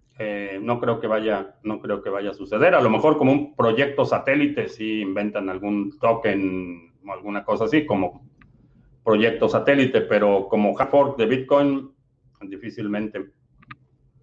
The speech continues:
¿Alguna plataforma Lightning Network para ganar Satoshi y Umbrella es una opción?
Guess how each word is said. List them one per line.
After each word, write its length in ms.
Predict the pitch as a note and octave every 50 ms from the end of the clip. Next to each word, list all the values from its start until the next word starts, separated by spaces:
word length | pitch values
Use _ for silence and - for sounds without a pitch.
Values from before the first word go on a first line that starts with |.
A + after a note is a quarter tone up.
| _ _ _ _ _ _ _ _ _ _ _ _ _ _ _ _ _ _ _ _ _ _ _ _ _ _ _ _ _ _ _ _ _ _ _ _ _ _ -
¿Alguna 360 | G#2 G2+ G2 A#2 A#2 A#2 A#2
plataforma 480 | A2+ G#2+ - - A2+ - A#2 A#2 A#2
Lightning 360 | A2 A2 A2+ A2+ A2 A2+ A2 G#2+
Network 420 | A2 A#2 A#2 - A#2+ A2+ - -
para 120 | G#2+ G2
ganar 280 | F#2 G2 G2 G#2+ A#2 A2
Satoshi 520 | - B2 A2 - - A#2 B2 A#2+ - -
y 320 | A#2 G#2+ G#2 G2+ G2 F#2+ -
Umbrella 560 | G2 G2 F#2+ G2+ A2 A2+ A#2 A#2 A2+ A2 G#2+
es 140 | G#2 F#2+ -
una 140 | A#2 A2 G#2+
opción? 500 | - - B2+ B2+ C#3+ - D4+ - -